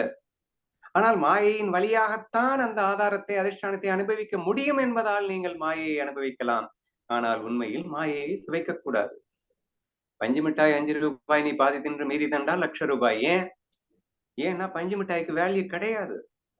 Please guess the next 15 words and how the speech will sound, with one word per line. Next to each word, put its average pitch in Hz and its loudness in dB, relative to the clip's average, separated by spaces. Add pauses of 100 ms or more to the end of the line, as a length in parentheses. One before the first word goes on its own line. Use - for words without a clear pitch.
(1040)
அதனுடைய 110 -6
அதிஷ்டானத்துக்கு 143 -4
தான் 120 2
வேல்யூ. 101 -2 (560)
Similarly, 196 2
இந்த 175 2
உலகத்திற்கு 180 -2
அஸ்திவாரமான, 156 0 (100)
அதிஷ்டானமான 165 -2
அந்த 160 0 (160)
பிரம்மத்திற்கு 190 -2 (260)
நாம் 127 0
வேல்யூ 120 2
கொடுத்தோம் 120 -4
அப்படின்னா 101 0